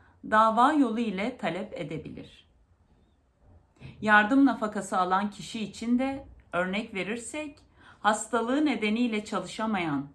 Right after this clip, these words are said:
yardım nafakası ile geçinen kişi, hastalık oranının artması ve tedavi giderlerinin artması nedeniyle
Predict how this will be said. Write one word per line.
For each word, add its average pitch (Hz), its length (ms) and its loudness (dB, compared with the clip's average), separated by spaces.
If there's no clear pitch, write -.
yardım 160 400 -2
nafakası 180 500 -6
ile 160 180 -6
geçinen 147 520 -6
kişi, 277 480 -8
hastalık 269 600 0
oranının 330 480 0
artması 285 760 0
ve 220 160 -6
tedavi 226 480 2
giderlerinin 254 500 2
artması 220 520 0
nedeniyle 247 840 0